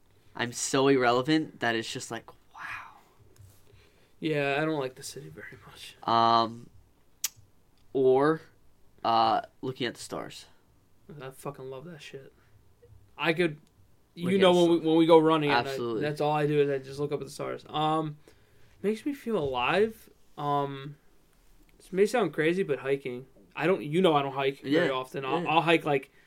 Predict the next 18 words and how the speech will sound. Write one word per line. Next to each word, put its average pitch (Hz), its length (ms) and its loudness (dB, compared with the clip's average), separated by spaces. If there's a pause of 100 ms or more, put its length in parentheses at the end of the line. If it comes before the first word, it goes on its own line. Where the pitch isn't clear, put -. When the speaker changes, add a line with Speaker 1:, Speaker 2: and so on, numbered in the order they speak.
(680)
Speaker 2:
two 175 200 4
or 160 60 6
three 156 180 0
times 139 360 -2
maybe 127 520 -2
in 127 100 -12
my 127 140 -8
life. 117 380 -10 (100)
Speaker 1:
Yeah. 110 240 -4 (160)
Speaker 2:
But 135 260 -4 (100)
I 139 120 -6
mean, 139 300 -6 (100)
I - 80 -4
don't 220 80 0
know. 165 180 0
I, 131 220 -4
I 139 40 0
feel 190 380 8